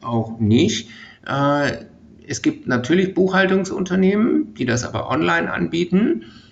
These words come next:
äh, und damit habe ich mein Unternehmen unter den eben genannten Steuersätzen und kann zum Beispiel ein Handelsunternehmen betreiben. Ob das physischen Handel, Onlinehandel, Aktienhandel,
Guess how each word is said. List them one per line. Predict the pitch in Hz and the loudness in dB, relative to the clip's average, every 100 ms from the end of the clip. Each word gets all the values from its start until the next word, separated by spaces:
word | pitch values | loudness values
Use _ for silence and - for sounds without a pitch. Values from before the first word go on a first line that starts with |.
| _ - | _ -8
äh, | 143 147 147 147 | -4 -2 -2 -2
und | - 147 | -4 -2
damit | 143 147 143 | -2 -2 -2
habe | 139 | -2
ich | 151 | -2
mein | 143 131 | -2 -4
Unternehmen | 127 135 127 131 127 | -4 -4 -2 -2 -2
unter | 120 131 | -4 -2
den | 127 123 | 0 2
eben | 120 127 131 | 2 0 0
genannten | 117 120 120 117 | 0 2 0 -4
Steuersätzen | - 127 160 160 165 170 - 202 247 233 - - - - | -6 -2 -2 -2 -2 -2 0 2 2 -2 -10 -20 -20 -8
und | - 143 135 - _ - | -4 -4 -6 -14 _ -12
kann | - 139 151 185 214 208 - | -4 -2 2 2 2 -4 -10
zum | - 143 | -2 0
Beispiel | 127 135 151 - 147 151 151 147 - _ - | 2 0 -2 0 2 2 0 -4 -10 _ -10
ein | 139 135 | -4 0
Handelsunternehmen | 123 131 123 110 107 104 104 92 | 0 0 -2 -2 0 0 0 -2
betreiben. | 92 - - - - | -4 -10 -14 -14 -6
Ob | 156 160 - | -4 -4 -4
das | 117 120 - - - - - - - - | -4 -2 -4 -8 -12 -20 -20 -20 -20 -6
physischen | - 180 160 143 139 | 0 2 2 0 0
Handel, | 123 127 107 98 | 0 0 0 0
Onlinehandel, | - 147 156 131 120 120 117 104 101 | 0 0 2 2 0 2 2 2 0
Aktienhandel, | - 165 - - 123 110 104 95 - - | -2 -4 -2 -2 -2 0 -2 -2 -6 -8